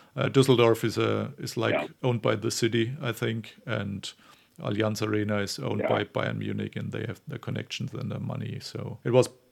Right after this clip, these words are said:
Speaker 1: pretty clear for me it's gonna
Speaker 2: Yeah.
Speaker 1: be either Munich or Frankfurt, and so they got both the games or two games. So That works out great.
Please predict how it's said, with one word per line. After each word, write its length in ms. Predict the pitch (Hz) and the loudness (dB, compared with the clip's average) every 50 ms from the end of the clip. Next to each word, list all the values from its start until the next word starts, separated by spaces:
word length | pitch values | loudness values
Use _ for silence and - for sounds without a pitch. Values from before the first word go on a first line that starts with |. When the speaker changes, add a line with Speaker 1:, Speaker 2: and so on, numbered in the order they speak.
| _ _ | _ _
Speaker 1:
pretty 300 | - 139 135 127 127 120 | 10 10 10 10 10 4
clear 320 | - - 117 117 113 113 110 | 2 2 4 6 6 6 4
for 180 | - - 120 | 2 -2 -4
me 160 | 107 107 104 104 | -2 -2 -2 -2
it's 160 | 101 - - | -4 -4 -6
gonna 220 | - 113 107 101 | -2 2 6 8
Speaker 2:
Yeah. 200 | 101 98 95 95 - | 8 8 8 4 0
Speaker 1:
be 80 | - 110 | -2 -4
either 260 | 104 98 104 101 95 | -4 -2 -2 -4 -4
Munich 420 | 95 98 98 104 101 98 98 95 | -4 -4 -4 -4 -4 -4 -6 -6
or 120 | 104 104 - | -6 -8 -8
Frankfurt, 580 | - - 113 - - - - - 104 92 92 | -6 -6 -6 -6 -6 -8 -8 -8 -8 -8 -8
and 240 | 92 92 - 95 - | -10 -12 -12 -14 -16
so 360 | - - - - 107 107 101 - _ _ _ _ - | -18 -18 -14 -12 -12 -12 -12 -14 _ _ _ _ 0
they 140 | 139 147 147 | 4 6 6
got 200 | 139 117 107 - | 6 6 2 2
both 200 | - 110 107 - | -2 -2 -2 -2
the 80 | 117 113 | -4 -6
games 380 | - 117 113 113 101 - - - | -4 -4 -6 -6 -8 -10 -12 -10
or 300 | 117 117 107 107 117 107 | -8 -6 -6 -6 -8 -10
two 140 | - - 113 | -8 -8 -6
games. 320 | 101 - 110 107 98 98 - | -4 -4 -6 -6 -8 -10 -12
So 240 | - 104 - - - _ _ _ _ _ | -12 -12 -12 -12 -14 _ _ _ _ _
That 200 | - 156 143 139 - | -2 -2 -2 -2 -4
works 180 | - 135 - | -8 -6 -6
out 140 | - - - | -8 -8 -8
great. 280 | - - - - - | -8 -10 -10 -10 -10